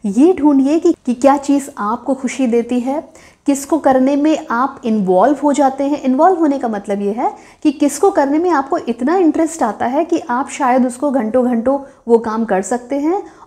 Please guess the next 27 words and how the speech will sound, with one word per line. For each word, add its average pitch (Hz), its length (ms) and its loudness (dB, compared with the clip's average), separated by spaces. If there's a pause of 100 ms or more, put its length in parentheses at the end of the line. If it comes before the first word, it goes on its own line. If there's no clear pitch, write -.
और 226 140 0
आपको 240 340 0
आसपास 240 540 -2
की 269 160 0 (180)
दुनियादारी 220 580 2
से 226 140 -4
मतलब 190 340 -4
नहीं 180 120 -4
रहता। 151 300 -10 (400)
तो 311 80 4
अगर 370 180 4
आप 403 200 0
ऐसी 269 240 2
एक्टिविटीज़ 294 560 0
में 302 60 4
इन्वॉल्व 226 400 0
होते 220 220 -2
हैं 262 180 -2
तो 294 120 0
आप 285 160 0
खुद 269 260 -6
पर 320 120 2
फोकस 247 500 0
ज़्यादा 202 300 2
कर 262 160 0
पाते 196 320 -4
हैं, 262 220 -2